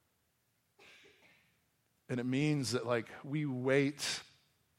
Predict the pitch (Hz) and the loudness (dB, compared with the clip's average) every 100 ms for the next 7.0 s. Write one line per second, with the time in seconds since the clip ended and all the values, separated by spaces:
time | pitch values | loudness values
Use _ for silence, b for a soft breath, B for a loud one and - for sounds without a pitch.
0 | _ - 156 131 - 123 131 143 143 131 | _ 0 0 0 2 6 6 6 4 4
1 | 135 127 123 120 110 b b b 120 123 | 2 0 -2 -4 -8 b b b -12 -8
2 | - - - 131 127 127 120 104 b b | -6 -4 2 6 6 4 0 -4 b b
3 | b b 120 117 - - 143 143 120 131 | b b -8 -8 -8 -2 0 0 -2 -2
4 | 127 117 107 b b b b 120 117 113 | 0 -2 -8 b b b b -6 -4 -2
5 | 113 143 135 143 - - b b b b | 0 2 0 -2 -12 -18 b b b b
6 | 127 120 113 - - 139 135 131 117 107 | -2 0 0 0 2 4 6 4 0 -2